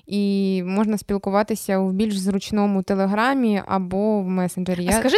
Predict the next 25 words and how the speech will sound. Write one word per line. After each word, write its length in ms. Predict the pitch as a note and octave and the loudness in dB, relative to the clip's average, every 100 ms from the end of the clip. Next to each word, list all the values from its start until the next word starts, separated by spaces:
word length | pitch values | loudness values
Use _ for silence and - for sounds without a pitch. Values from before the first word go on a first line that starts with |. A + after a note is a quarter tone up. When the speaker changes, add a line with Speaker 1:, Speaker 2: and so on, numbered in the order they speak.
| A4 | 4
Speaker 2:
да, 160 | E4 | 2
Viber 380 | D4 C#4+ F#4 B3+ | 4 4 4 4
як 200 | A#3 B3 | 2 2
однокласники, 760 | B3+ C#4 D4+ B3 B3 A3+ G#3 G#3 | 2 2 4 4 4 0 -2 0
да? 60 | G#3+ | 6
Speaker 1:
Звичайно. 680 | C#4 - F#4 D#4+ C#4+ A#3 | 8 8 8 8 8 6
Я 180 | A3+ D#4 | 8 8
Speaker 2:
<laughs> 60 | F4 | 6
Speaker 1:
розумію, 420 | D4+ E4+ B4+ G#4 | 6 4 6 6
що 160 | D#4 | 4
багато 360 | A#3+ B3 C#4+ C#4+ | 4 4 4 2
людей 320 | B3 A3+ C4 | 2 4 4
ще 180 | B3 A#3 | 4 0
користуються 560 | A3+ A3 - B3 - A#3 | 0 -2 2 0 2 2
Вайбером. 480 | B3+ F#4 D4+ A#3+ | 2 4 2 4
Я 80 | A#3 | 4
не 100 | B3+ | 4
знаю, 300 | B3 C#4 A3 | 4 2 2
чому 280 | - A#3 C#4+ | 0 0 2
так 180 | C4+ A#3 | 0 2
молодь 340 | A3+ A3+ G#3+ | 2 4 2
не 100 | G#3+ | 0
сприймає 500 | - A3 A3 A3 G3+ | 0 0 2 2 2
цей 180 | F#3+ G#3 | 0 -2
месенджер, 460 | A3+ D4 C4 G#3+ | 0 0 0 0